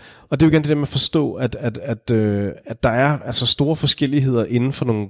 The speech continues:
grupper, som man, man traditionelt set har, har håndteret som, som en størrelse, ikke? Øhm, og det, det er for os den, den helt store indsigt, det er at, at definere,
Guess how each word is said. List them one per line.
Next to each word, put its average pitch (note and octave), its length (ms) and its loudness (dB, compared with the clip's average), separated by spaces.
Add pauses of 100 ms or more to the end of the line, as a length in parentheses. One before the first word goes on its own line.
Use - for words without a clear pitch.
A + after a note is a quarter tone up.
grupper, A2+ 280 4
som B2 200 2
man, G2 340 0
man G2+ 320 0
traditionelt B2+ 480 0
set B2 180 0
har, A2 280 0 (440)
har - 140 -2
håndteret A2 460 2
som, G2 320 0
som G2 380 0
en A#2 180 -4
størrelse, F2+ 420 -4
ikke? F3+ 100 -10 (720)
Øhm, G2 240 2
og G#2+ 160 -6
det, - 320 0
det E3 60 6
er F#3 40 4
for F3 140 0
os B2 260 6
den, B2+ 240 0
den A#2 120 0
helt D#3+ 240 2
store A#2+ 300 2
indsigt, B2 440 -2
det B2+ 160 2
er A2 340 -2
at, G2 280 -2
at - 140 -6
definere, A#2+ 640 2